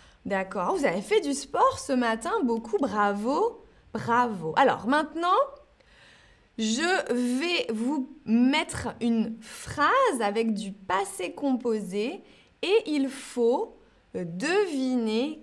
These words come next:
quelle utilisation du passé composé. Si je dis, j'ai bien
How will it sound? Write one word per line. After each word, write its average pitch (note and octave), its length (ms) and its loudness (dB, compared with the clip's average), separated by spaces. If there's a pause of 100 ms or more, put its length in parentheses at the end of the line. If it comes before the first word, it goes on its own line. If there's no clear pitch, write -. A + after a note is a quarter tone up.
quelle D4+ 380 -2 (180)
utilisation C#4+ 1120 0 (160)
du A#3 320 -6
passé B3 720 -2 (680)
composé. B3 720 -2 (760)
Si - 220 -2 (180)
je D4 120 2
dis, G#3 340 -4 (720)
j'ai G#3 320 0
bien B3 420 2